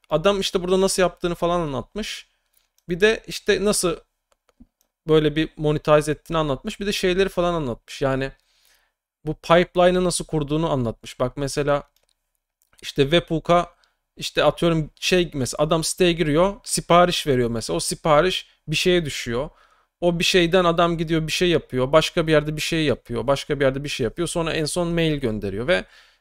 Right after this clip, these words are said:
hiç ortada server merver yok. Bu beni çok etkiledi gerçekten. Ee, işte Airtable diye bir şey kullanıyor mesela database olarak. Bu da şey yani, e, online bir database gibi düşün Airtable'ı. Hani my S Q L, e,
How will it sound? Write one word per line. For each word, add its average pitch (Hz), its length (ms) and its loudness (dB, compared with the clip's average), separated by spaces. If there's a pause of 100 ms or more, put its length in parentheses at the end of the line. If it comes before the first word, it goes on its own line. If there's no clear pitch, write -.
hiç 185 180 -2
ortada 170 320 2
server 170 400 2
merver 156 360 0
yok. 123 380 -4 (480)
Bu 147 80 -6
beni 175 160 2
çok 175 200 -2
etkiledi 117 380 -4
gerçekten. 113 600 -8 (880)
Ee, 117 340 -10
işte - 220 -10
Airtable 170 600 2
diye 165 140 0
bir 160 80 -6
şey 185 180 0
kullanıyor 117 360 -2
mesela 107 420 -4
database 117 500 -2
olarak. 170 320 0
Bu 185 80 0
da 185 80 4
şey 196 260 2
yani, 117 360 0 (500)
e, 143 80 -6
online 170 560 4
bir 147 80 0
database 127 560 0
gibi 117 100 -8
düşün 113 200 -10
Airtable'ı. 117 680 -6 (220)
Hani 147 160 -2
my 151 280 2
S - 140 -8
Q 156 100 2
L, 143 160 6
e, - 60 -12